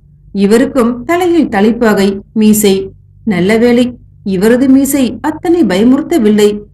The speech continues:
பார்ப்பதற்கு இவரும் கூட வீரராகத்தான் தெரிகிறார். ஆனால் கூடவே சற்று அடக்கமும் கட்டுப்பாடும் தெரிகின்றன.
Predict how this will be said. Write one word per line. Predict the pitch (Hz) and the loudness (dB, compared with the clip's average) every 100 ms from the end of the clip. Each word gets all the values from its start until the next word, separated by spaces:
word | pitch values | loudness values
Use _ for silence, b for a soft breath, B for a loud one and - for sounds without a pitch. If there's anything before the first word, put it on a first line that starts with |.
| _ _ _ | _ _ _
பார்ப்பதற்கு | 233 277 311 320 339 320 262 247 240 | -4 -2 -2 -2 -2 0 0 0 -2
இவரும் | 226 233 247 330 381 | 0 2 2 2 -2
கூட | 277 247 208 | -2 0 0
வீரராகத்தான் | 220 214 220 240 226 220 214 262 359 | -2 0 2 2 2 0 -2 -4 -2
தெரிகிறார். | 330 214 196 190 190 - - - - - | -2 0 0 0 0 -2 -10 -20 -18 -2
ஆனால் | 339 320 302 226 - - | 2 4 4 -2 -6 -6
கூடவே | 240 320 254 202 196 | -2 0 2 0 -2
சற்று | - 262 220 226 | -4 -6 -2 -2
அடக்கமும் | 214 208 220 247 277 311 302 | -2 -4 0 2 2 2 -2
கட்டுப்பாடும் | 285 302 415 415 269 294 | -6 -4 -4 -2 -2 -2
தெரிகின்றன. | 277 214 208 208 202 208 214 202 | -2 -2 0 0 2 2 2 -2